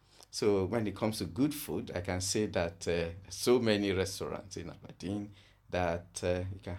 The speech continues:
have a very nice, um, meal. And apart from that,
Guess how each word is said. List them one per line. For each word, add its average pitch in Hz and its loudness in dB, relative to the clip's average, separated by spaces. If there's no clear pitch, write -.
have 95 -2
a 90 -4
very 92 -4
nice, 90 -4
um, 95 -10
meal. 95 2
And 120 8
apart 160 4
from 117 2
that, 131 2